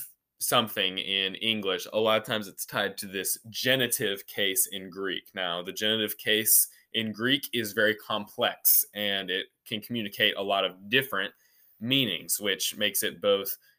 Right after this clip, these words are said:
uh, for a writer, it's a great tool. <laughs> For a reader, it can be challenging when you don't have the, uh, writer right there telling you exactly what they meant. This is one of the few examples in which, um, scholars think that this is what we would call a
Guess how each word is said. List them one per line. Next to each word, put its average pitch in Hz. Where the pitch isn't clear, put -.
uh, 101
for 113
a 98
writer, 117
it's 113
a 101
great 120
tool. 92
<laughs> -
For 127
a 120
reader, 139
it 113
can 127
be 113
challenging 85
when 87
you 87
don't 87
have 87
the, 85
uh, 85
writer 87
right 82
there 82
telling 82
you 80
exactly 82
what 85
they 85
meant. 90
This 139
is 185
one 139
of 127
the 107
few -
examples 95
in 107
which, 101
um, 95
scholars 107
think 117
that 107
this 127
is 113
what 110
we 110
would 101
call 101
a 92